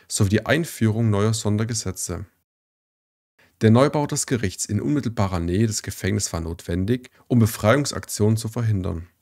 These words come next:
Der Prozess begann am einundzwanzigsten Mai neunzehnhundertfünfundsiebzig in einem neuen Gebäude aus Stahl und Beton. Der Gerichtssaal war fensterlos, mit Neonlicht und rohen Betonwänden,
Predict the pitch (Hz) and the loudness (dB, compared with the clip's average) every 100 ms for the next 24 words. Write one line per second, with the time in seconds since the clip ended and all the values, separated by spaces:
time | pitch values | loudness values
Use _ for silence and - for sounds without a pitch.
0 | _ _ _ _ _ _ _ _ - 143 | _ _ _ _ _ _ _ _ 0 0
1 | 170 - 139 - 135 98 87 87 90 95 | 0 -4 -2 0 0 0 0 0 -2 -2
2 | 92 101 104 123 - 95 85 85 87 92 | -2 -2 -2 -2 0 0 0 -2 -2 -2
3 | - 101 98 104 - 120 113 113 110 - | -4 -4 -2 -2 0 0 0 -2 -10 -10
4 | 87 - 95 92 92 92 90 87 82 113 | -10 -10 -6 -2 0 0 -2 -2 0 2
5 | 127 98 117 - 95 - 87 92 110 113 | 2 0 -2 -4 -6 -4 -2 0 0 -2
6 | - 87 80 - _ _ _ _ _ _ | -4 -8 -8 -14 _ _ _ _ _ _
7 | _ _ - 107 120 160 - - 127 131 | _ _ 4 4 6 2 -2 -2 0 0
8 | 110 101 - 87 85 82 - 95 90 - | 0 0 0 -4 -4 -6 -6 -6 -6 0
9 | 117 123 104 113 98 92 104 110 101 - | 2 4 2 0 -4 -2 2 2 0 -2
10 | 92 87 85 85 78 | -4 -4 -6 -8 -12